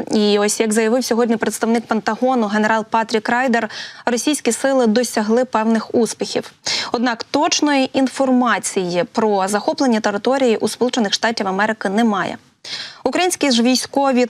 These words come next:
теж, е, кажуть, що за останні дні росіяни дійсно значно наростили інтенсивність і на Покровському напрямку, а також і на інших ділянках фронту. Взагалі побільшало як обстрілів, так і скидів, е, побільшало і F P V-дронів.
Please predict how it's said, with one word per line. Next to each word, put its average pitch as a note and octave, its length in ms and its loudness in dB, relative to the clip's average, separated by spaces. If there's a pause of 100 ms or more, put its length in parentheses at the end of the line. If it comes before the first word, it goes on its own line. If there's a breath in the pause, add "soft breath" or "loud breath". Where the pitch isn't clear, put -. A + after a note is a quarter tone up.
теж, C4+ 440 -2
е, A3 280 0
кажуть, A#3 380 0
що A3+ 280 0
за A3 180 0
останні B3+ 480 0
дні A3 340 2
росіяни A#3 500 0
дійсно A3+ 420 0
значно A3 720 0 (640)
наростили B3 680 0
інтенсивність C4+ 1000 0 (360 loud breath)
і B3+ 80 2
на A#3 80 2
Покровському A#3 600 0
напрямку, G#3+ 520 0
а G3+ 60 -2
також G#3 360 -2
і B3+ 80 2
на A#3+ 140 4
інших A3+ 380 2
ділянках G3+ 460 -2
фронту. F#3 560 -2 (440 loud breath)
Взагалі B3+ 300 2
побільшало A#3+ 640 2
як G#3 260 0 (140)
обстрілів, A#3 680 0
так A#3 220 -2
і A3 60 0
скидів, G#3+ 720 0
е, F#3+ 320 0 (220)
побільшало A#3 600 0
і - 140 -2
F G#3+ 240 -2
P A3+ 120 0
V-дронів. A3+ 600 2